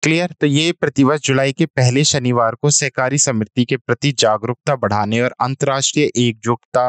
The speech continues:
आर्थिक दक्षता, समानता और विश्व शांति के विचार को बढ़ावा देने के लिए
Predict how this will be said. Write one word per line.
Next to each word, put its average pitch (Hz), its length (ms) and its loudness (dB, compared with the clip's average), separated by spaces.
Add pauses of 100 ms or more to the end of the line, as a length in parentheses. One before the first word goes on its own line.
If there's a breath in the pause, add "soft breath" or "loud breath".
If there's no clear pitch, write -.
(180)
आर्थिक 107 380 -2
दक्षता, 120 420 0
समानता 107 520 0
और 117 200 -2
विश्व 147 180 -2
शांति 104 380 -2
के 113 120 0
विचार 90 340 0
को 120 120 -2
बढ़ावा 95 360 0
देने 82 240 -4
के 82 120 -14
लिए 101 240 0